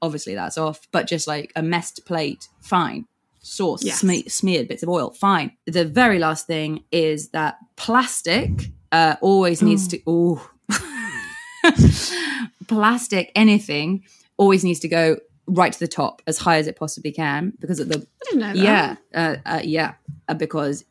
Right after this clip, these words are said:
Speaker 1: the bottom of the, the bottom rack has, is where the heating element is, and that is why, and again, I speak from experience,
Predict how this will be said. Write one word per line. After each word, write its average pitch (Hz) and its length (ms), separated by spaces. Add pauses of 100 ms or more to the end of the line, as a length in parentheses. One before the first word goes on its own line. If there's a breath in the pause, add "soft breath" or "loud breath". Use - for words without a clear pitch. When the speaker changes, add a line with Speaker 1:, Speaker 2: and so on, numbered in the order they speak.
Speaker 1:
the 156 280
bottom 175 800 (240)
of 147 180
the, 139 400 (240)
the - 60
bottom 185 340
rack 151 320 (380 loud breath)
has, 175 280
is 170 120
where 170 80
the 165 80
heating 214 440
element 107 380
is, - 480
and 170 220
that 170 160
is 170 180
why, 165 560
and 156 140
again, 151 420
I - 80
speak - 220
from 214 140
experience, - 640